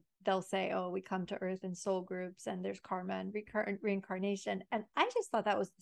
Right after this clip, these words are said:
I still think it's very strange <laughs> and very interesting because, um, you know, it's, it's, uh, y-, it's hard to usually, 'cause we believe those are belief systems that come, that we learn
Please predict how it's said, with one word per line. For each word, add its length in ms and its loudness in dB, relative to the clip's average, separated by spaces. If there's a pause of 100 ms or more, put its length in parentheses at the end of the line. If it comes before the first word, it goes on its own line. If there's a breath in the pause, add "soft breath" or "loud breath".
(140)
I 120 0 (140)
still 380 2
think 180 0
it's 160 -6
very 320 4
strange 600 4
<laughs> 500 6
and 160 2
very 340 8
interesting 680 4 (340 loud breath)
because, 680 6 (400)
um, 520 6 (460)
you 140 2
know, 120 8
it's, 340 2 (160)
it's, 300 0 (580)
uh, 60 -2 (180)
y-, 300 -2
it's 180 -2
hard 340 2 (120)
to 400 4 (320)
usually, 680 6
'cause 200 0
we 140 6
believe 280 4
those 160 4
are 60 2
belief 360 2
systems 640 -6 (260 soft breath)
that 300 6 (200)
come, 480 0
that 140 2
we 140 0
learn 600 6